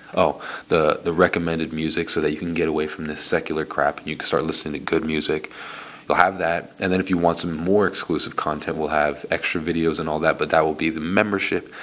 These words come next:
that you will pay for. It will be nutrition articles, and you'll have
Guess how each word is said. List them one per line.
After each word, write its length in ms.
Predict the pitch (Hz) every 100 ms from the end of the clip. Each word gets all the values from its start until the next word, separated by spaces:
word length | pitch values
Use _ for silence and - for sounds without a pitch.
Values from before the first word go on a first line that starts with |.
| - - -
that 180 | 85
you 100 | 82
will 80 | 80
pay 220 | 80 85
for. 260 | 82 87 82
It 100 | 78
will 140 | 78
be 240 | 76 80 76
nutrition 600 | 78 - 101 95 - 82
articles, 580 | 80 78 76 78 76 - - - - -
and 440 | 90 80 78 76 73 - - -
you'll 140 | 82
have 420 | 71 76 76 -